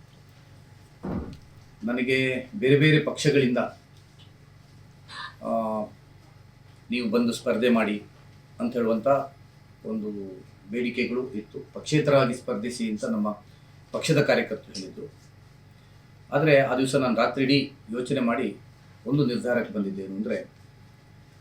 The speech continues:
ಈ ಚುನಾವಣೆ ರಾಜ್ಯದ ಸರ್ಕಾರ ನಿರ್ಮಾಣ ಆಗುವಂಥ ಚುನಾವಣೆ ಮತ್ತು ಒಬ್ಬ ಕಾರ್ಯಕರ್ತನಿಗೆ, ಆ, ಅಭ್ಯರ್ಥಿತನವನ್ನ ಕೊಟ್ಟಿದ್ದಾರೆ ಯಶ್ಪಾಲ್ ಸುವರ್ಣ. ಆ ದೃಷ್ಟಿಯಿಂದ ನಾನು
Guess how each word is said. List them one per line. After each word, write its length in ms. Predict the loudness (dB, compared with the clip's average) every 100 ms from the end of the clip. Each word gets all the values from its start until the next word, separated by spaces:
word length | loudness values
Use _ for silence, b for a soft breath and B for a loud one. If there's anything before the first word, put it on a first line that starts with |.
| -20 -20 -20 -20 -6
ಈ 80 | -6
ಚುನಾವಣೆ 640 | 0 0 2 0 -2 -4 -12 -4
ರಾಜ್ಯದ 560 | -4 2 4 4 2 0
ಸರ್ಕಾರ 360 | -2 4 6
ನಿರ್ಮಾಣ 340 | 4 0 0 0
ಆಗುವಂಥ 340 | -2 -6 -6
ಚುನಾವಣೆ 520 | -6 -6 -12 -16 -20 -20 -20 -20 -20 -20 -20 -20 -20 -12 -8 -8 -10 -20 -20 -20 -20 -20 -20 -6 -2
ಮತ್ತು 240 | -2 2
ಒಬ್ಬ 200 | 4 4
ಕಾರ್ಯಕರ್ತನಿಗೆ, 1000 | 2 6 6 6 2 0 0 2 0 -2 -14 -20 -20 -20 -20 -10
ಆ, 60 | -6 -4 -4 -6 -10 -16 -20 -20 -12 -8
ಅಭ್ಯರ್ಥಿತನವನ್ನ 680 | 4 4 6 2 0 0
ಕೊಟ್ಟಿದ್ದಾರೆ 440 | -2 -6 -8 -8 -12
ಯಶ್ಪಾಲ್ 540 | -18 -20 -16 -4 -4
ಸುವರ್ಣ. 260 | -4 -12 -12 -18 -20 -20 -20 -20 -20 -20 0
ಆ 140 | 2
ದೃಷ್ಟಿಯಿಂದ 460 | 2 0 0 0 0
ನಾನು 380 | 0 0 -4